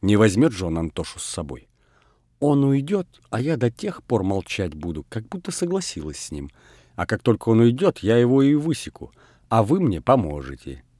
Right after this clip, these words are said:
Ведь вы мне поможете, не правда ли?» Передонов подумал и сказал: «Хорошо, только как же я узнаю?» «Я пришлю за вами, я пришлю», радостно зашептала Юлия. «Вы ждите,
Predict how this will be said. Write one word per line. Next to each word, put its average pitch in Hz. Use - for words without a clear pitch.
Ведь 85
вы 104
мне 101
поможете, 113
не 78
правда 117
ли?» 65
Передонов 98
подумал 135
и 104
сказал: 87
«Хорошо, 101
только 76
как 92
же 90
я 110
узнаю?» 120
«Я 220
пришлю 110
за 78
вами, 69
я 175
пришлю», 185
радостно 85
зашептала 80
Юлия. 78
«Вы 123
ждите, 156